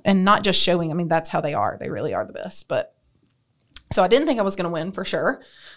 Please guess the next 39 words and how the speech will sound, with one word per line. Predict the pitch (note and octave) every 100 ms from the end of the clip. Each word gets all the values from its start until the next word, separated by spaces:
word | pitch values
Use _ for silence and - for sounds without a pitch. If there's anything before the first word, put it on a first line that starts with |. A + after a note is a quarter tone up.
| _ _
Yeah, | G#3 G#3+ F#4
so | G#3+ G3+
once | A#3 B3+
everybody | B3+ C4 C4+
kinda | C#4 C#4
went, | A#3+ A#3+ A3+ -
I | F3+
got | G#3+ A#3
up, | B3 A#3+
gave | - G3+
my | A#3
speech. | - - A#3+ A#3+
I |
was | A#4 E4+
a |
little | G#3+ G3
nervous, | G3 G3 G3 G3+
but, | F#3+ F3 G3
you | A#3
know, | G3
again, | F3+ F#3 F3+
I |
wanted | F3+ F3 F3
to |
take | - F3
the | -
time | - - F3+ F3+ F#3
to | F3
really | E3 E3+
thank | F3 E3+ E3
the |
people | F3+ F3+ F3+
that | F3+ E3+
have | F#3
meant | F3 E3+ -
the |
most | F3 E3+ F#3+
to | -
me. | G3 D#3+